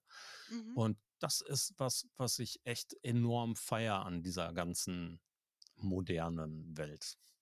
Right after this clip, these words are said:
Speaker 1: Ja. Und da haben wir eine Parallele. Also, weil mir geht's auch so, ich brauche unbedingt den Austausch und den Input von anderen Menschen. Ich muss Sachen sehen, um auch und,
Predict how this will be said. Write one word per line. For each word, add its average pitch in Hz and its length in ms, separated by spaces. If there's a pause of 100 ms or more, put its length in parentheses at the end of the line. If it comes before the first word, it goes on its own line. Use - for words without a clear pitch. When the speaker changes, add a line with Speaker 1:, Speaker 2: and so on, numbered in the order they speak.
(320)
Speaker 1:
Ja. 185 260 (520)
Und 202 220
da 208 100
haben 233 180
wir 226 60
eine 214 120
Parallele. 202 640
Also, 175 200
weil 190 160
mir 208 140
geht's - 240
auch 226 160
so, - 120
ich 214 140
brauche 214 260
unbedingt 247 540
den 226 140
Austausch 240 640
und 208 120
den 214 140
Input 262 420
von - 180
anderen 220 420
Menschen. 269 540 (380)
Ich - 140
muss 233 180
Sachen 220 380
sehen, 220 420 (560)
um 226 240
auch - 400 (540)
und, 220 240